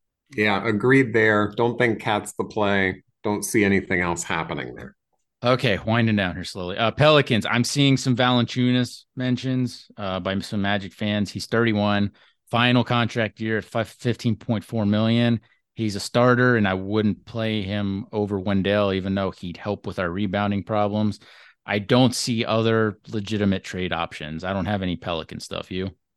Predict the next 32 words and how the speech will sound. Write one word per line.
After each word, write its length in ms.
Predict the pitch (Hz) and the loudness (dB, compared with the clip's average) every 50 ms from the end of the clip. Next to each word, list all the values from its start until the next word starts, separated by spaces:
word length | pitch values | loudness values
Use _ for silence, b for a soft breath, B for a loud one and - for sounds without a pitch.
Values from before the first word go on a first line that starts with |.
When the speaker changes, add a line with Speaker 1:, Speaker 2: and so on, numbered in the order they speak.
| _ _ _ - - | _ _ _ -8 -4
Speaker 1:
Uh, 420 | 117 104 104 104 101 98 101 95 - - 139 160 - _ _ _ _ _ _ _ _ - | 0 0 2 2 2 2 0 0 -2 -4 -8 -14 -16 _ _ _ _ _ _ _ _ -12
Herb 480 | 123 - 180 147 156 156 165 175 170 160 | -10 -6 0 4 6 6 6 6 6 6
would 180 | 139 123 104 | 6 4 4
be 160 | 101 110 95 98 | 2 0 0 0
cool, 460 | - 117 107 92 90 95 98 98 - | 2 2 4 4 4 2 0 -2 -2
but 260 | - 95 90 87 107 - | 0 0 0 0 0 0
there, 220 | 123 110 107 110 - 123 | 0 0 0 -2 -6 -2
there's 200 | 131 127 123 113 | 0 0 0 0
Speaker 2:
Mm-hmm. 80 | 131 | 2
Speaker 1:
nothing 320 | 135 131 123 - 131 120 113 | 0 0 2 0 -2 0 0
that 80 | 107 98 | -2 -4
works 420 | 95 98 95 85 80 82 - - _ _ _ | -4 -4 -4 -4 -6 -10 -12 -20 _ _ _
for 180 | - - 92 | -6 -4 -4
both 300 | 82 85 82 73 76 - | -2 -2 -4 -6 -6 -8
teams. 420 | - 78 64 - - - - - _ _ _ _ _ _ - | -10 -10 -10 -10 -14 -20 -20 -20 _ _ _ _ _ _ -12
Speaker 2:
Yeah, 420 | 110 98 95 95 95 92 95 - | -8 -6 -2 -2 0 0 -2 -2
I, 200 | - 92 98 92 - | -4 -6 -8 -8 -8
it, 160 | 82 101 92 | -10 -12 -10
no. 300 | 90 85 85 78 76 - - _ _ - | -8 -8 -8 -8 -10 -12 -18 _ _ -12
Um, 460 | 92 92 95 92 92 90 87 87 - _ _ _ - - | -8 -6 -4 -4 -4 -4 -6 -8 -10 _ _ _ 0 0
O 100 | 135 139 | 2 2
K 220 | - 151 147 139 | 4 4 4 4
C, 420 | - - - 143 143 143 143 139 | 2 0 0 2 2 4 4 2
Lou 240 | 131 127 117 127 123 | 2 0 0 0 0
Dort 300 | 113 120 123 131 131 107 | 2 2 2 2 2 0
seems 240 | - 139 127 113 101 | 0 -2 -2 -2 -2
to 60 | 113 | -2
be 120 | 117 123 113 | -2 -2 -2
available. 720 | 104 107 117 123 127 123 120 120 123 123 123 120 113 98 | -2 0 0 0 0 0 0 -2 -2 -2 -2 -2 -4 -6
He's 160 | 107 98 - | -10 -14 -16
twenty-four, 680 | - - 120 120 117 107 - - 117 113 113 113 110 | -10 -4 -2 0 0 -2 -2 -4 -4 -2 0 0 -2
six-foot-three, 1000 | 104 - - 117 101 - - 120 107 - - - 110 107 107 107 107 107 107 - | -2 -4 -8 -8 -10 -8 -8 -8 -8 -8 -6 -4 -2 -2 0 0 0 -2 -4 -6